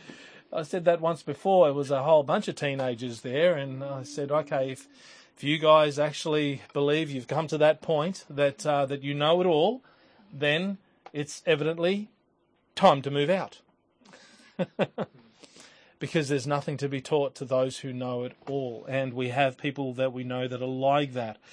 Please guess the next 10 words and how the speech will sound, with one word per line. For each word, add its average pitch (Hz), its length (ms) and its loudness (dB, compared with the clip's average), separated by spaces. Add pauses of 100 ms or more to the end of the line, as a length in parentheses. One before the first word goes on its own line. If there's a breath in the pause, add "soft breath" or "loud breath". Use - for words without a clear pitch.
(360 loud breath)
These, 160 460 2
however, 131 640 0 (440 soft breath)
these 165 600 -2 (320 soft breath)
disciples 147 920 2
had 160 540 0
a 156 80 2
recognition 147 800 -4
of 143 280 -8
their 131 180 -4
lack. 120 360 -14